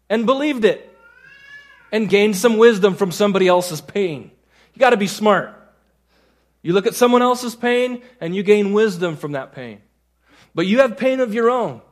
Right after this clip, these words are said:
And our painful experiences teach us things about life and teach us things about ourselves and teaches us things about God.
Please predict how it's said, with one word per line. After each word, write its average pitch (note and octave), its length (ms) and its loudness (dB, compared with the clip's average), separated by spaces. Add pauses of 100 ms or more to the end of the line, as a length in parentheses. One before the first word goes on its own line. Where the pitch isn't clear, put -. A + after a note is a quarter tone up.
(480)
And F#3+ 120 0
our F#3 60 0
painful C4+ 480 -2
experiences A#3 760 -4
teach C4+ 380 -8
us E3+ 180 -6
things E3+ 280 -6
about D#3 280 -6
life C3+ 440 -12 (260)
and D3+ 100 -12
teach A#3 200 -8
us A#3+ 120 -14
things A3+ 200 -4
about E3 200 -4
ourselves D#3+ 560 -6 (200)
and D3+ 120 -8
teaches G#3+ 320 -10
us F3 100 -10
things E3+ 200 -10
about C#3+ 200 -12
God. F#3+ 300 -16